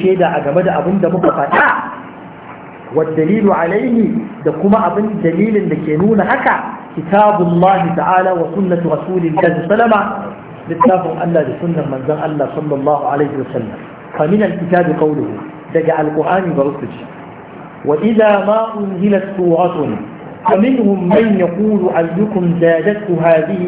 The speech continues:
إيمانا فأما الذين آمنوا فزادتهم إيمانا وهم يستبشرون.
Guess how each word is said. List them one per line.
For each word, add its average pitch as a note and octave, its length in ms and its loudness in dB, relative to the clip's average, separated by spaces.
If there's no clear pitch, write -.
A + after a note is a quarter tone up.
إيمانا D#3 640 2
فأما A3+ 460 2
الذين G3+ 540 2
آمنوا G#3+ 640 0
فزادتهم F#3 720 2
إيمانا A3 720 2
وهم E3 300 2
يستبشرون. D3 1200 0